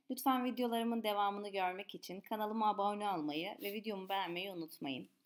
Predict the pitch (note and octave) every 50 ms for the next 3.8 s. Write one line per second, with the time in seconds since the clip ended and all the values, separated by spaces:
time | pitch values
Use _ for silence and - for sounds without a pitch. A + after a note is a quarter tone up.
0 | - _ _ _ _ _ - _ _ - - - B3+ A#3 F#3+ G3 G3 G#3 B3 -
1 | - A#3 A3+ - A#3+ A3+ - G3+ F#3+ - - F3+ D#3 C#3 - A2 - - - -
2 | _ _ _ _ _ _ _ _ _ _ _ - - _ _ _ _ - B3+ C#4
3 | D#4 E4 E4+ D#4 C#4+ C4+ B3 A#3+ A#3 G#3 G3 E3+ D#3+ F3 A#3